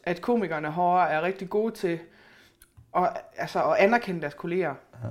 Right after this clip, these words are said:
Speaker 1: Selvom vi er konkurrenter, er de gode til sådan at sige, "Hey, den der joke, hvis du lige, hvis du lige twister den lidt, eller den kan komme herhen," eller,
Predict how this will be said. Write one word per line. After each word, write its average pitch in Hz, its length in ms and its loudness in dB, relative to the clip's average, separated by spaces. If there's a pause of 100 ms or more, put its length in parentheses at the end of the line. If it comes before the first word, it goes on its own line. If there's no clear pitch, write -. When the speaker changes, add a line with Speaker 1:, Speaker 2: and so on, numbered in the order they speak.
(180)
Speaker 1:
Selvom 240 400 4
vi 170 60 -6
er 151 40 -10
konkurrenter, 170 540 2
er 135 80 -4
de 147 80 -6
gode 233 260 0
til 196 120 -8
sådan 175 100 -8
at 160 60 -8
sige, 180 200 -4 (280)
"Hey, 160 220 -10
den 196 140 2
der 170 100 -6 (100)
joke, 180 220 -4
hvis 160 120 -12
du 165 120 -14
lige, 208 220 -8 (120)
hvis - 120 -18
du 180 100 -8
lige 220 360 0
twister 214 340 -4
den 156 100 -10
lidt, 175 200 -8
eller 151 180 -8
den 180 100 -6
kan 175 100 -12
komme 165 220 -8
herhen," 185 540 0
eller, 143 200 -2